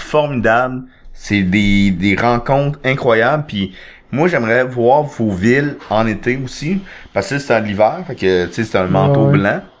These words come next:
Speaker 1: Mais, euh, c'est tellement beau, c'est tellement fin. Euh, on
Speaker 2: Amqui,
Speaker 1: était, euh,
Speaker 2: tu peux-tu juste me, me remettre en contexte géographiquement ?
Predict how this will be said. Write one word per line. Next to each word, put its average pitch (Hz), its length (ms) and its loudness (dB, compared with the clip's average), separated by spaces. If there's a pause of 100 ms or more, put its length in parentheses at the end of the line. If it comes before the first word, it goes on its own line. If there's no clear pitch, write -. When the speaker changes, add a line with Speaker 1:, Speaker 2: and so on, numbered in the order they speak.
(720)
Speaker 1:
Mais, 98 260 2
euh, 95 220 2 (380)
c'est - 240 -14
tellement 104 440 -4
beau, 120 240 0
c'est - 140 -12
tellement 127 380 0
fin. 120 280 -2 (160)
Euh, 92 300 2 (380)
on 160 100 0
Speaker 2:
Amqui, 165 180 0
Speaker 1:
était, 151 280 4
euh, 107 40 0
Speaker 2:
tu 101 60 -4
peux-tu 160 200 -2
juste 226 200 2
me, 156 220 8
me 143 140 4
remettre 151 300 2
en 143 100 4
contexte 139 440 2
géographiquement ? 139 920 0